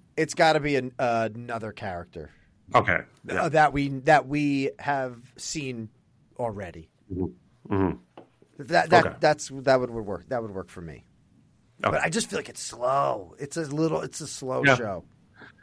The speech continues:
Speaker 2: It is. Yeah, you're right. I, I know what you're talking about in that, uh, the, whatever, the scene that they showed of them doing that ritual. And yeah, we're not, I mean, I don't even feel like we're close to it yet. <laughs> Like, you know what I mean? Like, we're not.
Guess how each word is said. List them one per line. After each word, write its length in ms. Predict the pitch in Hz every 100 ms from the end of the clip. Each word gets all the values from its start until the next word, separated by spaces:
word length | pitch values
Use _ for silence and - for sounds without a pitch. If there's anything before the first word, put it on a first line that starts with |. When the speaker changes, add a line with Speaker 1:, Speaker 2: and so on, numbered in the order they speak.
| - - -
Speaker 2:
It 100 | 123
is. 320 | 90 87 - -
Yeah, 200 | 104 101
you're 200 | 127 123
right. 260 | 101 92 -
I, 180 | 135
I 120 | 131 156
know 80 | 165
what 80 |
you're 80 | 143
talking 240 | 120 107 95
about 180 | 95 85 98
in 160 | 92
that, 300 | 92 85 80
uh, 300 | 82 78 78 80 78 -
the, 200 | 78 76 - _ - -
whatever, 360 | 85 82 82
the 160 | 78 82
scene 300 | - 110 98
that 140 | 90 82
they 140 | 85
showed 480 | - 95 85 82 - - - - - -
of 160 | 90
them 180 | 85 87
doing 280 | 85 87 87
that 120 | 85
ritual. 540 | 90 85 101 85 78 - -
And 220 | 127 127
yeah, 120 | 139 120
we're 120 | 135
not, 200 | 165 160
I 60 |
mean, 480 | 170 160 147 123 120 -
I 80 | 135
don't 120 | 165
even 100 | 156
feel 100 | 165
like 100 | 143
we're 120 | 117 107
close 440 | - 147 220 -
to 160 | - -
it 100 | 90
yet. 240 | 82 85 _
<laughs> 80 |
Like, 260 | 170 165 -
you 60 | 196
know 80 |
what 80 | 185
I 40 | 165
mean? 220 | 185 220
Like, 220 | 214 -
we're 120 | 180
not. 300 | 180 143 139